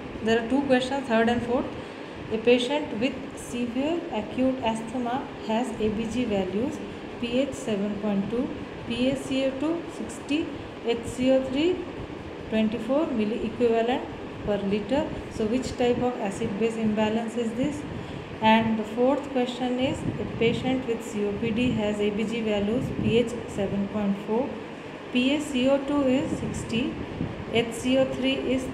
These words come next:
thirty-four milliequivalent per liter. So try to answer these questions in, in this following sequence only and give your answers with the reasons or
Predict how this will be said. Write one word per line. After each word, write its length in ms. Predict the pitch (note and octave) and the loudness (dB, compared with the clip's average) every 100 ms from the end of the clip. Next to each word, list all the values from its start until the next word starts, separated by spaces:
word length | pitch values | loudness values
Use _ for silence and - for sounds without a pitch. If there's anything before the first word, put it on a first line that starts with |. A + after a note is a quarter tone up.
| - | -2
thirty-four 640 | G#3 - G#3+ - A3+ B3 | -2 0 -2 -2 0 2
milliequivalent 1120 | B3+ G3 F#3+ G#3+ G#3 - G#3 G#3+ A3 C#4 C#4+ - - - | 2 2 0 -2 -4 -2 -2 0 0 -2 -4 -8 -10 -4
per 120 | F#3+ | -4
liter. 420 | F3 F3+ - F3 E3 - - - - - - | -2 -6 -4 -4 -4 -6 -8 -8 -10 -10 -10
So 360 | - B3+ C#4+ - | -4 2 2 2
try 240 | B3+ A#3 B3+ | 2 2 2
to 120 | C#4+ | 0
answer 640 | B3 G#3+ A3 - B3+ C#4 G3 | 0 0 0 2 2 2 0
these 220 | G3 A3 G#3 - - - - - - | 0 0 -2 -8 -10 -10 -10 -10 -2
questions 480 | A#3 A#3+ C4+ C#4+ C#4+ - - G3+ | -2 0 -2 -2 -2 -8 -10 -2
in, 360 | A3 G#3+ G#3 - A3 | 2 2 2 -2 -2
in 240 | G#3 A3 | 2 2
this 240 | C4 - | 2 0
following 440 | - G#3+ G#3 G#3+ G#3+ | 0 0 2 2 2
sequence 500 | - G#3 G#3+ G#3+ G#3 | 0 -2 0 2 2
only 420 | G3 G3 A3 F#4 - - - - - - - - - - | 2 2 2 0 -2 -6 -8 -10 -10 -10 -10 -10 -10 -4
and 580 | A3 A3+ C#4 D#4 - A3 | 2 4 4 0 -4 0
give 200 | G#3 A3+ | 2 2
your 160 | C4 D4+ | 4 4
answers 680 | C4 A3+ A3 A#3+ B3+ C4 - - G3 | 4 2 2 4 2 2 -4 -2 2
with 140 | A#3+ - - - - - - - - - | 2 -2 -6 -4 -2 -4 -8 -10 -10 -4
the 160 | G3+ C4 C#4+ - | 2 2 0 0
reasons 460 | G#3 A3+ A3+ B3 A#3+ | 4 4 4 2 2
or 240 | A#3 D#4+ | 2 2